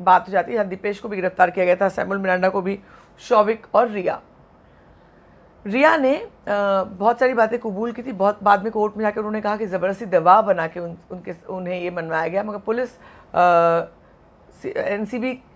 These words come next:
पर उन्होंने इल्ज़ाम लगाया, मगर कोर्ट ने निचली कोर्ट और सेशन कोर्ट दोनों ने उनकी जमानत याचिका खारिज कर दी है। अब हाई कोर्ट जाने की तैयारी है सतीश माने शिंदे की।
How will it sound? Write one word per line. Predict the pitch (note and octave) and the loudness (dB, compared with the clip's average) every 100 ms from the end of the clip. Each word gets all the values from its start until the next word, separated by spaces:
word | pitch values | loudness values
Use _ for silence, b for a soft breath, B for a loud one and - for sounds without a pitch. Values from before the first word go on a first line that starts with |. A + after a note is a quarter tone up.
| _ - | _ -6
पर | A3 | -4
उन्होंने | G#3+ G#3 | -2 -2
इल्ज़ाम | F#3+ F#3 E3+ | 0 2 2
लगाया, | E3 - G#3 | 2 2 2
मगर | A#3 G#3+ A3 - _ _ _ _ _ _ | 0 -4 -6 -8 _ _ _ _ _ _
कोर्ट | B3 C#4+ C#4+ | 4 4 4
ने | F#3+ G3 - _ _ - | -8 -10 -14 _ _ -10
निचली | A3 G#3+ A#3+ C4 | -8 -6 -8 -4
कोर्ट | C4+ C#4+ | -2 -2
और | G#3 | -8
सेशन | F#3+ A3+ | -10 -10
कोर्ट | A3 A#3 | -8 -8
दोनों | E3+ F3 F#3 | -6 -6 -6
ने | F3+ | -6
उनकी | F#3+ G3 G3 b b b b E3 | -8 -10 -12 b b b b -2
जमानत | F#3 F#3+ G3 G3+ | 0 2 0 0
याचिका | F#3 - F#3 | 0 2 -2
खारिज | F3+ D#3+ E3 - | 0 0 0 -6
कर | - | -8
दी | - | -6
है। | F#3 G3 | -2 -2
अब | F#3+ - b b b | -2 -12 b b b
हाई | A3 A#3 | 4 4
कोर्ट | C4+ G3 | 2 -2
जाने | F#3 E3+ | -2 -2
की | E3+ | -6
तैयारी | E3 - - | -6 -6 -6
है | E3+ | -8
सतीश | F3 F3 - | -10 -12 -10
माने | - E3+ | -10 -10
शिंदे | - G2 - | -12 -12 -14
की। | - | -16